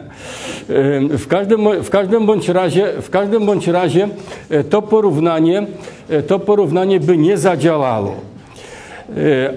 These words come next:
ale, e, "Włosy twoje jak stado kóz,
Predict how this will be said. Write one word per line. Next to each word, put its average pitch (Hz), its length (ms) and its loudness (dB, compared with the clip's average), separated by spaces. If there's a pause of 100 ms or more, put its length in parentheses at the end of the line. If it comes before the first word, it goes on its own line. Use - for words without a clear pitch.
ale, 165 440 2 (1400)
e, 123 200 2
"Włosy 190 420 2
twoje 196 280 2
jak 196 200 0
stado 175 340 0
kóz, - 560 -2